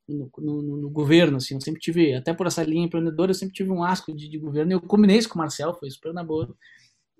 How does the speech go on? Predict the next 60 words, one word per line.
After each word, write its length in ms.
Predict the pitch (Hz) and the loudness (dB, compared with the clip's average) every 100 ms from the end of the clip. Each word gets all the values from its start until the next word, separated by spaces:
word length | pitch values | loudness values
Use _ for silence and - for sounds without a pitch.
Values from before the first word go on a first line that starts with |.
| _ | _
Falei, 140 | 143 | -10
"Cara, 220 | 143 160 131 | -2 0 0
vou 100 | 147 | -2
ficar 160 | - | -2
meio 140 | 180 185 | 2 4
de 80 | 208 | 4
fora 300 | - 160 156 | 4 2 2
aqui, 180 | 151 | -2
vou 160 | 156 151 - | -4 -6 -6
pensar 220 | 160 160 | -6 -4
alguma 260 | 156 160 156 | -4 -4 -6
coisa, 260 | 147 156 | -6 -6
como 140 | 147 151 | -6 -8
é 60 | |
que 40 | - | -6
eu 40 | |
posso 200 | 175 170 | -6 -4
fazer?" 280 | 180 156 170 _ _ | -4 -6 -6 _ _
Posso... 180 | 190 190 - - | -4 -4 -8 -2
Eu 60 | |
me 80 | 185 | 2
apaixonei 460 | 208 220 247 208 247 | 4 4 4 4 2
por 120 | 190 | -2
aquilo, 380 | 170 170 254 - _ _ _ _ _ _ _ _ | 2 2 2 -4 _ _ _ _ _ _ _ _
é, 120 | 147 | -6
pela 260 | 135 139 135 | -4 -6 0
política, 400 | 165 180 220 139 | 2 4 2 -2
pelo 180 | 139 135 | -4 -4
que 60 | |
tava 160 | - 147 | -4 -4
acontecendo 300 | 151 147 151 | -6 -4 -2
no 40 | |
Brasil, 480 | 175 196 180 233 - _ _ | 2 2 4 2 2 _ _
queria 160 | 208 | 2
fazer 220 | 214 220 | 6 8
algo, 340 | 214 214 214 262 _ _ | 8 8 6 -2 _ _
só 120 | - | -2
que 40 | 208 | 4
eu 40 | |
não 80 | 226 | 4
sabia 240 | 220 202 | 4 2
bem 100 | 196 | 2
o 20 | 202 | 0
que 100 | - | -4
que 80 | 202 | -2
era 100 | 202 | 0
ainda. 300 | 165 117 - _ _ - _ _ - | -2 -4 -8 _ _ -20 _ _ 2
E 60 | 370 | 4
a 80 | |
gente 240 | 262 302 302 | 4 2 2
começa 500 | 302 254 262 - - | 0 0 0 -2 -8
a 60 | 208 | -10
fazer, 500 | - 226 185 214 220 - | -4 -2 0 0 -2 -6
é, 380 | 165 156 147 135 | -4 -2 -4 -6
a 80 | 147 | -4
gente, 240 | 156 208 | -2 -2
quando 140 | - 208 | -2 0
eu 60 | |
digo 140 | 185 190 | 0 -2
assim, 280 | 175 127 | -2 -6